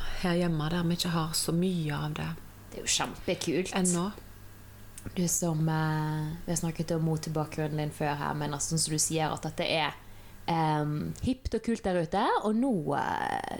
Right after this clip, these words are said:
Speaker 2: altså, det er jo, ser jo så fresht ut, det er logoen og nettsiden og alt, så
Speaker 1: Ja, jeg har valgt å gjøre det litt
Speaker 2: Mm.
Speaker 1: fresht, for det,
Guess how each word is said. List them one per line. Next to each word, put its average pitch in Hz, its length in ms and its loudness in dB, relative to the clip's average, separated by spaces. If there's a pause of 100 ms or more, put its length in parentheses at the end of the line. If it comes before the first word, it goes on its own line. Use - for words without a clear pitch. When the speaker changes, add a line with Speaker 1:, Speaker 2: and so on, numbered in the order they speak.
(240)
Speaker 2:
altså, 170 220 -2
det 208 80 2
er 208 60 4
jo, 165 240 0
ser - 280 0
jo 160 80 2
så - 200 0
fresht - 580 -2
ut, - 280 0
det 208 100 2
er 175 140 4
logoen 151 640 0
og 160 260 0
nettsiden 151 800 0
og 147 260 2
alt, - 200 -4
så 165 460 2
Speaker 1:
Ja, 175 220 4
jeg 190 100 0
har 214 80 -2
valgt 190 300 -2
å 196 60 4
gjøre 175 280 2
det 160 100 2
litt 170 140 0
Speaker 2:
Mm. 165 520 2
Speaker 1:
fresht, - 320 0
for 185 120 0
det, 185 320 2